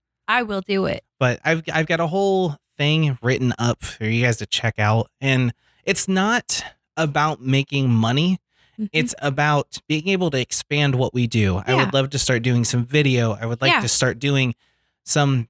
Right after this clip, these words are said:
Speaker 2: patron-only content,
Speaker 1: That would be great.
Speaker 2: uh, that is really special.
Speaker 1: Yeah.
Speaker 2: Uh, I have an idea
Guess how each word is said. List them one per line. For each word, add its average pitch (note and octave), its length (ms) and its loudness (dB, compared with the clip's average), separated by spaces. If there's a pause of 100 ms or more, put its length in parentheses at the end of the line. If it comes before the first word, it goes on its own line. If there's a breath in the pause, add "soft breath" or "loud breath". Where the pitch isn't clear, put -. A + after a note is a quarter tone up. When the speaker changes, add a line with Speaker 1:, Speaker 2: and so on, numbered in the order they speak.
Speaker 2:
patron-only E3+ 680 0
content, C#3 720 0
Speaker 1:
That A3 160 0
would A3+ 140 0
be G3 80 -4
great. F#3+ 240 -2
Speaker 2:
uh, B2 360 2
that C#3+ 140 -2
is C#3 340 -2 (140)
really G#3+ 320 0
special. - 640 -2 (200)
Speaker 1:
Yeah. C#4+ 180 0 (200)
Speaker 2:
Uh, G2 220 -2
I A2+ 60 -4
have D#3+ 240 -2
an E3+ 80 2
idea B2+ 440 0